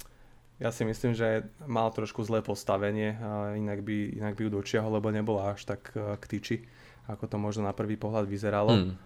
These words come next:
Speaker 1: Každopádne určite mu to nejdem nejako vyčítať, ale, ale nie-, niekedy, keby bol lepší, lepšia konštelácia hviezd, tak by aj túto strelu dokázal chytiť, pretože už sme videli od neho aj takéto zákroky.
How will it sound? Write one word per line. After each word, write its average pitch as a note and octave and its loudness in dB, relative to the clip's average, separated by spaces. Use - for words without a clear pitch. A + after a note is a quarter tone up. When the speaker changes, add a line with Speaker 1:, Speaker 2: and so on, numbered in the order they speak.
Speaker 1:
Každopádne A2 4
určite - -4
mu G#2 0
to - -4
nejdem G2 -2
nejako G2+ -4
vyčítať, G#2+ -2
ale, G2+ 0
ale G#2 -4
nie-, B2+ 2
niekedy, B2+ 4
keby A#2 0
bol A2+ 2
lepší, A2+ -2
lepšia A2 -4
konštelácia A2 0
hviezd, G#2+ -4
tak G2+ -4
by G2+ -2
aj G#2+ -10
túto D#3+ -8
strelu G2+ -6
dokázal G2+ -6
chytiť, A2 -8
pretože G#2 -2
už G#2 -2
sme G#2+ 4
videli G#2+ 4
od G2+ 2
neho G2+ -2
aj G2 -2
takéto G2 -6
zákroky. G#2+ -4